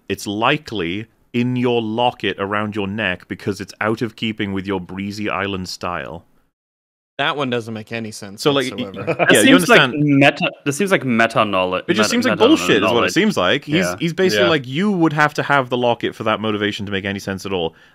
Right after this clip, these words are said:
Speaker 1: I only have one thing to go on. You have a locket around your neck that could probably fit it.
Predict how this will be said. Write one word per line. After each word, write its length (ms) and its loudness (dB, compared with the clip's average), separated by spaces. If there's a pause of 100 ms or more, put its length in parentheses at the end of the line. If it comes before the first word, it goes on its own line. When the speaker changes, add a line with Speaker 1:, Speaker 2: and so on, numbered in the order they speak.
Speaker 1:
I 120 2
only 200 2
have 140 -2
one 180 -2
thing 160 -4
to 60 -6
go 160 0
on. 320 -4
You 140 -6
have 540 2
a 60 -2
locket 380 -2
around 280 0
your 100 -8
neck 340 -2
that 160 -4
could 180 -10
probably 400 -2
fit 300 -4
it. 180 -4